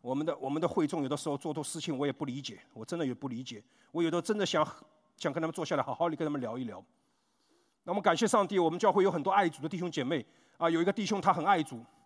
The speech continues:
他一边带敬拜，一边抱着他的女儿，因为他女儿很小嘛。那真的我很鼓励他们，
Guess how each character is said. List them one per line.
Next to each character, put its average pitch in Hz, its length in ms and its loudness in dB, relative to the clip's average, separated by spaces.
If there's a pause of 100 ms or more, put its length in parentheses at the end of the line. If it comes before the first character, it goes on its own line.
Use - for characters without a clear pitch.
(580)
他 226 140 2
一 247 80 2
边 240 180 4
带 226 180 4
敬 220 200 2
拜， 202 180 4
一 214 160 -4
边 202 300 0 (120)
抱 185 140 6
着 170 80 -4
他 180 100 -6
的 180 100 0
女 143 160 -2
儿， 123 120 0
因 175 60 -2
为 180 60 -2
他 185 100 0
女 151 140 0
儿 139 60 2
很 151 140 -2
小 151 120 0
嘛。 120 160 0 (280)
那 190 180 4
真 226 140 0
的 220 120 4
我 160 160 2
很 185 180 -2
鼓 151 160 -6
励 156 100 0
他 151 140 0
们， 135 180 0